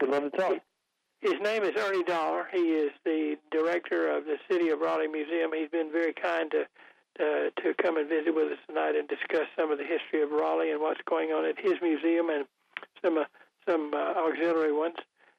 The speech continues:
Speaker 2: And I'm sure he welcomes you to, uh, two thirty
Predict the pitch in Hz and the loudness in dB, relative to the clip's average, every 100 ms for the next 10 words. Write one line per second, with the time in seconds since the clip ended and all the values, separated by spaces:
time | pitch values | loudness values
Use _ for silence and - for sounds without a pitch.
0 | _ 175 156 147 151 143 - 175 147 170 | _ -2 -2 0 -2 -2 0 0 2 2
1 | 156 165 151 156 135 160 156 - 160 156 | 2 0 0 -4 0 0 0 -2 2 2
2 | 143 135 _ - - _ 160 147 139 - | 2 -2 _ -20 -20 _ -2 0 0 -2
3 | - - 185 180 175 151 _ - 180 175 | -4 0 2 2 2 -2 _ -2 0 2
4 | 190 | 0